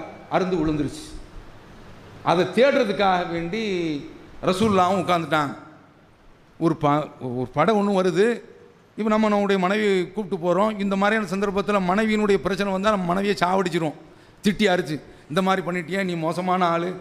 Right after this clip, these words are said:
எவ்வளவு பெரிய கூட்டம் ஜமாத்தே இங்க கிடக்குதே, என்னை பிடிச்சி திட்டுதே" என்று இப்படி சொல்ல ஆரம்பிச்சு ம-, ஆ, மனைவியை பிடிச்சி நாம கடுமையான முறையில பேச ஆரம்பிச்சிரும். ரசூலுல்லாஹி ஸல்லல்லாஹு அலைஹி வஸல்லம் அவர்கள் இறங்குறாங்க, அந்த மாலையை தேடுறதுக்கு உண்டான ஏற்பாடெல்லாம்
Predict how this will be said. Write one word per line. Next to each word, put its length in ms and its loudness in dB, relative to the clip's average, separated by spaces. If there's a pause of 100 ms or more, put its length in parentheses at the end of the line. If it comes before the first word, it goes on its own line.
(200)
எவ்வளவு 260 2
பெரிய 240 2
கூட்டம் 280 -4
ஜமாத்தே 380 0
இங்க 240 0
கிடக்குதே, 260 0
என்னை 140 -2
பிடிச்சி 220 -4 (100)
திட்டுதே" 360 2 (420)
என்று 340 2
இப்படி 160 -2
சொல்ல 340 2
ஆரம்பிச்சு 320 -4
ம-, 140 0 (400)
ஆ, 300 2
மனைவியை 380 2
பிடிச்சி 300 0
நாம 540 2 (300)
கடுமையான 500 0
முறையில 320 0
பேச 280 0
ஆரம்பிச்சிரும். 500 -2 (380)
ரசூலுல்லாஹி 440 0
ஸல்லல்லாஹு 240 -6
அலைஹி 100 -8
வஸல்லம் 180 -8
அவர்கள் 300 -4
இறங்குறாங்க, 440 -4
அந்த 140 -4
மாலையை 380 0
தேடுறதுக்கு 400 -2
உண்டான 220 2
ஏற்பாடெல்லாம் 680 2